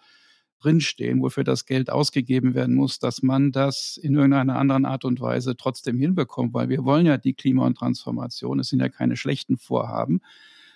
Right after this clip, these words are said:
äh, aber so, wie es jetzt geplant war von der Bundesregierung, so geht es eben nicht.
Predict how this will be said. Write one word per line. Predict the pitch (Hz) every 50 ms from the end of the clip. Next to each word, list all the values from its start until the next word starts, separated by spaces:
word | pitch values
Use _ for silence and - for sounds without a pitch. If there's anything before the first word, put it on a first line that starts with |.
| _ _ _ -
äh, | - 120
aber | 123 123 139 135 127 135 135 131 - _
so, | - 131 123 131 147 147 160 170 180 175 135 -
wie | - 147 127 127 131
es | 131 - - - -
jetzt | 165 143 151 151 - -
geplant | - - - - 139 131 147 156 139
war | 156 139
von | - - 147 135
der | 131 131
Bundesregierung, | 123 143 151 156 151 135 139 135 131 135 143 147 143 135
so | 135 - 135 123
geht | 127 135 135 123
es | 127 123 -
eben | - 62 117 135 127
nicht. | 131 - _ _